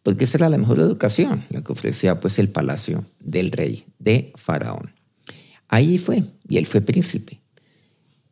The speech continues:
Y allí él fue, digamos, él recibió, pues, su,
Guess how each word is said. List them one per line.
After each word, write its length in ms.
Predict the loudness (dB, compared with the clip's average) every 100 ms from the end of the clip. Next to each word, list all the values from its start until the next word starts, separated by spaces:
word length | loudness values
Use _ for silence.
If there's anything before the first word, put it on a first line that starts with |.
| _
Y 120 | 4 4
allí 260 | 6 6
él 140 | 4 4
fue, 300 | 4 4 2 -8 _
digamos, 500 | -6 -2 -2 -2 0
él 80 | 2
recibió, 560 | 4 2 2 2 2 4
pues, 160 | 2
su, 300 | 2 -2 -4